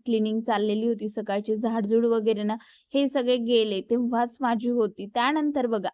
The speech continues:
आज असतो मंगळवारचा बाजार, तर मला आज बाजारसुद्धा करायचा होता. सगळी कामं वगैरे ना मी फटाफट आवरून घेतलेली होती आणि त्यानंतर बघा रेडी वगैरे झाले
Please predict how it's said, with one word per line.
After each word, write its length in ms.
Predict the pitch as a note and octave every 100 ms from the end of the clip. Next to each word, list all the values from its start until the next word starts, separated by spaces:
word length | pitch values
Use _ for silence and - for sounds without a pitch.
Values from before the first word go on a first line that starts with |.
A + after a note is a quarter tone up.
| _
आज 240 | G#3+ A#3+
असतो 260 | C4 C4+ C4
मंगळवारचा 800 | A#3+ A3 G#3+ A3 A3+ G#3+ A3 A3+
बाजार, 540 | G#3 G#3+ F#3 F#3+ - -
तर 240 | G3+ G3 G3+ G#3 - - _
मला 200 | A#3+ A#3+
आज 220 | A#3 A#3+
बाजारसुद्धा 720 | B3+ G#3+ G#3 G#3+ G#3+ G#3 A3+
करायचा 480 | A#3 A#3+ A3+ G#3 A#3
होता. 220 | A3 G#3
सगळी 280 | G#3+ A3+ G#3+
कामं 460 | G#3+ A3+ G#3 A3 A#3
वगैरे 340 | A#3 A#3 A#3
ना 180 | A3+ A3
मी 180 | A3 A#3 B3
फटाफट 400 | A#3+ A3+ A3+ A3+ -
आवरून 460 | A#3 A3 G#3+ A#3 A#3+
घेतलेली 360 | B3 A3+ G#3+ A3 B3
होती 400 | B3+ A3 G#3 A3+ - - _
आणि 340 | - B3 B3 B3+
त्यानंतर 600 | A#3 A#3 A#3+ C4 B3+ A3+
बघा 260 | G#3 G#3
रेडी 260 | G#3+ G#3+ A3
वगैरे 380 | A3+ G#3+ A3 A3
झाले 420 | A3 B3 B3+ G#3+